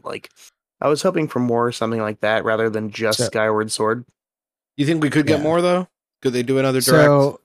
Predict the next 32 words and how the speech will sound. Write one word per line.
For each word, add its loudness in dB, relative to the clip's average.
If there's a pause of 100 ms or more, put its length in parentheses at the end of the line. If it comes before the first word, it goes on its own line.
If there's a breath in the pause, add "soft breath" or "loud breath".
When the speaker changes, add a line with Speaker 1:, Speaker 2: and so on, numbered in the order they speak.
(220)
Speaker 2:
so 2
industry 2 (380)
giant, -2
or -2
whatever 0
they 0
call -2
him 2
in 0
that -2
article, -2
Jeff -2
Grubb, 0 (480 loud breath)
was 0
saying 2
on 2
his 2
podcast -2
that -4 (360 loud breath)
Nintendo 2
basically 0
has 2
finished -2
the -2
collection -2
of -6 (160)
Wind 4
Waker 2
and, 2
uh, 0 (380)
Twilight 2
Princess. 0